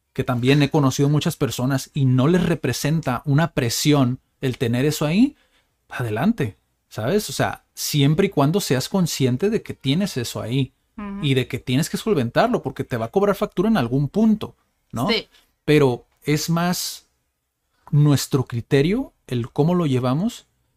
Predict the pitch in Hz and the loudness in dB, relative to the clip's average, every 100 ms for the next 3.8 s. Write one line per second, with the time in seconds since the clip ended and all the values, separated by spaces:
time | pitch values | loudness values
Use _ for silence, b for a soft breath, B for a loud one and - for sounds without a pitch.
0 | - 143 127 - 117 113 147 - 170 139 | -4 0 0 0 -2 0 0 0 -2 -2
1 | 123 113 117 117 107 107 - _ 135 131 | -2 -6 -4 -6 -6 -10 -18 _ -2 0
2 | 135 - 160 156 151 156 175 127 135 170 | 0 -2 -4 -2 -2 0 -2 -2 -2 -4
3 | - - 120 139 - 185 - | -8 -8 -6 -6 -4 -8 -10